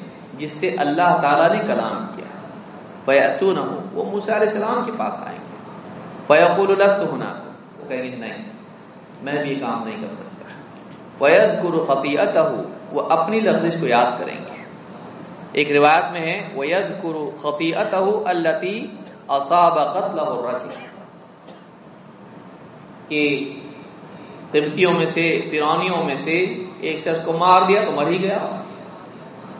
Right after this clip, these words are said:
قتل ہو گیا ان کے ہاتھ سے، جس کی وجہ سے انہیں چھوڑنا پڑا مصر، مدین چلے گئے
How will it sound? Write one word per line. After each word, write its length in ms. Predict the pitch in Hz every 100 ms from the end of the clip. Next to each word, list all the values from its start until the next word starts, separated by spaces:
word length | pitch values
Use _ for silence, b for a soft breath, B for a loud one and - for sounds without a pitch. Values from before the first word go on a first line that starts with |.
| -
قتل 200 | 143 147
ہو 160 | 180 175
گیا 100 | 196 -
ان 60 |
کے 80 | 185
ہاتھ 280 | 175 190 -
سے، 120 | - - - - - - - - - - 147
جس 180 | 147
کی 60 | 165
وجہ 140 | 156
سے 140 | 160 160
انہیں 180 | 165 165
چھوڑنا 360 | 170 196 208
پڑا 160 | 202 196
مصر، 200 | 202 - - - - - - - -
مدین 340 | 143 147 170 175
چلے 280 | 175 180 175
گئے 300 | 180 -